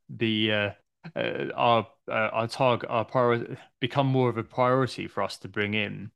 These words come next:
because of the expected minutes. And I think that that is always kind of the key baseline factor we need to be bearing in mind when making signings.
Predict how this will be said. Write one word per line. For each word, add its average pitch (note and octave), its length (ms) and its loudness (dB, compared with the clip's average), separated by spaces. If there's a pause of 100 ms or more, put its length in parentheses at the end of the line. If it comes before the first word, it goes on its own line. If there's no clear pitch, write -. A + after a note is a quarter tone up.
(400)
because C3+ 380 0 (220)
of C#3 160 -2
the C#3 100 0
expected - 460 -6
minutes. - 560 -6
And B2 320 0
I A#2+ 60 -6
think D3 160 -6
that B2+ 100 -6
that D3 260 -2
is A#2+ 100 -6
always A2 280 -2
kind G#2 180 -6
of F#2+ 80 -8
the - 60 -6
key B2+ 280 0
baseline A2 520 0
factor A#2+ 420 -4
we G2 100 -8
need A2 120 0
to - 100 -8
be B2+ 60 -4
bearing G#2 320 0
in G2 80 -4
mind G2 180 -2
when G2 100 -6
making F#2+ 320 -6
signings. G#2 760 -4